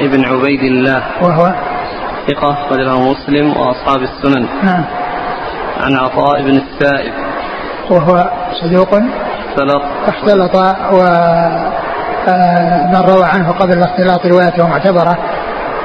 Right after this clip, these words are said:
Speaker 2: والذي روى عنه هنا ليس ممن ذكر أنه روى عنه قبل الاختلاط، لكن الحديث جاء من طرق أخرى صحيحة غير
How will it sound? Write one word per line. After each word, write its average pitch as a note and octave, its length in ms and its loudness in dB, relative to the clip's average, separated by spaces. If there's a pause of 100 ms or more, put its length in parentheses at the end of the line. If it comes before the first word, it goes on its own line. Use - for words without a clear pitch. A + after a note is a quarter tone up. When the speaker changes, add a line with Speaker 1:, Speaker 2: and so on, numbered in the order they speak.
Speaker 2:
والذي G3+ 360 4
روى F#3+ 260 4
عنه E3 320 2
هنا G3+ 100 2
ليس G3+ 340 4
ممن F#3 240 2
ذكر F#3+ 280 2
أنه F3+ 320 2
روى F3+ 120 6
عنه F3 180 2
قبل F#3 180 2
الاختلاط، F3+ 460 2 (540)
لكن G#3 200 2
الحديث F#3+ 280 4
جاء G3+ 180 4
من F#3+ 80 0
طرق G3+ 260 2
أخرى F#3+ 420 2 (720)
صحيحة F#3 460 4 (600)
غير G3 440 6